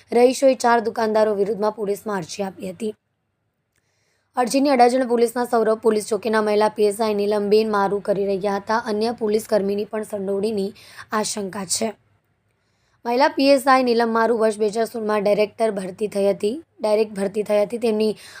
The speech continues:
અમદાવાદથી સુરતમાં બદલી થઈ હતી. મહિલા પી એસ આઈ સાથે લાંચ માંગવામાં અન્ય એક પોલીસ કર્મીની સંડોવણીની આશંકા છે. આ બાબતે એ સી બીએ તપાસ કરી છે. દસ દિવસ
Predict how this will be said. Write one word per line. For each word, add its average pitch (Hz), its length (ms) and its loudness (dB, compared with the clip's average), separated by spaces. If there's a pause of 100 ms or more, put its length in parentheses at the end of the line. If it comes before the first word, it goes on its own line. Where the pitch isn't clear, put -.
(100)
અમદાવાદથી 233 500 2
સુરતમાં 226 440 -2
બદલી 202 260 -2
થઈ 220 200 -4
હતી. 220 260 -6 (300)
મહિલા 226 260 0
પી 254 160 -2
એસ 247 140 -4
આઈ 240 80 -2
સાથે 233 260 -6
લાંચ 226 300 -4
માંગવામાં 214 480 -2
અન્ય 220 240 -2
એક 220 120 -6
પોલીસ 214 260 -4
કર્મીની 208 360 -2
સંડોવણીની 196 600 -4
આશંકા 190 440 -10
છે. 202 140 -10
આ 214 60 -10
બાબતે 180 560 2 (440)
એ 262 80 0
સી 302 220 0
બીએ 233 420 2 (240)
તપાસ 240 420 -2
કરી 196 240 -10
છે. 226 240 -12 (760)
દસ 269 160 6
દિવસ 302 300 4